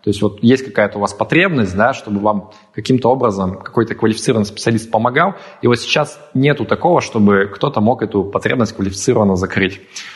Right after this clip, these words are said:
Мы вместе с Никитой выберем самый лучший комментарий и, а, с автографом от Никиты персональным книжку эту перешлем. А помимо этого еще человеку достанется бесплатная часовая консультация с Никитой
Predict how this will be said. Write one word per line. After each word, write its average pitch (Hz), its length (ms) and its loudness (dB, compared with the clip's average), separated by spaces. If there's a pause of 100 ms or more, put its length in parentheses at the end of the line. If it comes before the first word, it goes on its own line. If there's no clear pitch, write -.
(160)
Мы 117 520 4
вместе 107 600 2
с - 100 -8
Никитой 110 300 2
выберем 95 560 4
самый 104 320 0
лучший 104 220 -2
комментарий 98 760 2
и, 113 720 4
а, 98 300 4
с - 120 -6
автографом 101 720 -2
от - 160 -6
Никиты 107 280 4
персональным 120 760 2
книжку 120 360 2
эту - 140 -2
перешлем. 151 460 0 (320)
А 107 80 0
помимо 131 360 2
этого 127 500 2
еще 117 420 2
человеку 127 320 -2
достанется 104 680 2
бесплатная 98 760 0
часовая 107 500 0
консультация 95 720 -4
с - 140 -10
Никитой 101 540 0